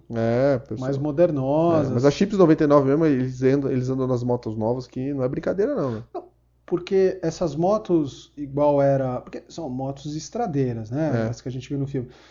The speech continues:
Speaker 2: Se você entrar no site da Harley Davidson, tem moto de polícia lá.
Speaker 1: Não, sim,
Speaker 2: que são
Speaker 1: claro.
Speaker 2: exatamente iguais.
Speaker 1: É.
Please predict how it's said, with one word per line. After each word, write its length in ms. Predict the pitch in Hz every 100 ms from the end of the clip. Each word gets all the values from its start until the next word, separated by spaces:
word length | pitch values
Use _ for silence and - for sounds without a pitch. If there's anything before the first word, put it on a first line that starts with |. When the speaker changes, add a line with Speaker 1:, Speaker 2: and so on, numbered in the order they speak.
| _
Speaker 2:
Se 80 | -
você 160 | 170
entrar 260 | 262 269 220
no 80 | 170
site 340 | - 151 143
da 80 | 139
Harley 260 | 123 143 127
Davidson, 580 | 117 165 214 147 123 120 _ _ _ _ _ _ _ _ _
tem 160 | - 247
moto 840 | 240 185 233 - 285 311 311 311 - -
de 180 | 165 180
polícia 420 | 277 294 233 160
lá. 120 | 127
Speaker 1:
Não, 100 | 311
sim, 260 | - 170 156
Speaker 2:
que 80 |
são 120 | - -
Speaker 1:
claro. 160 | 123
Speaker 2:
exatamente 420 | 165 196 240 254
iguais. 420 | 285 175 156 123 -
Speaker 1:
É. 200 | 113 110